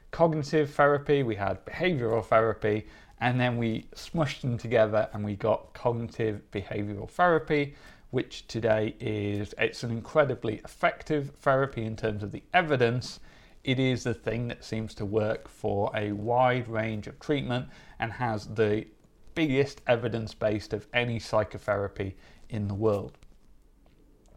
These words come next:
So what makes it unique? What makes it different from other modalities? Well,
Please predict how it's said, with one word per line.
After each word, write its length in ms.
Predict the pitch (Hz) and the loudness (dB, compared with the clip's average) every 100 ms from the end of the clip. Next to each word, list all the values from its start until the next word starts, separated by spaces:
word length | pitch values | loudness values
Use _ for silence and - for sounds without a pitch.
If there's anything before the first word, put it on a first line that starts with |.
| - _ - - - | -20 _ -18 -18 -4
So 160 | 170 | 2
what 180 | 170 170 | 4 4
makes 260 | 151 151 143 | 2 -2 -4
it 60 | |
unique? 460 | 131 123 117 107 - | -2 0 0 0 4
What 140 | 151 | 4
makes 240 | 123 120 - | 2 -4 -8
it 120 | - | -2
different 480 | 127 - 120 117 - | -2 -2 -6 -6 -4
from 320 | 113 104 104 - | -2 -2 -2 0
other 340 | 143 117 98 - | 2 2 2 -4
modalities? 760 | 104 98 95 98 - 104 - - - _ _ - - - - - - | -4 -2 -2 -4 -8 -12 -12 -18 -20 _ _ -20 -20 -20 -20 -20 -2
Well, 360 | 165 175 180 | 4 4 2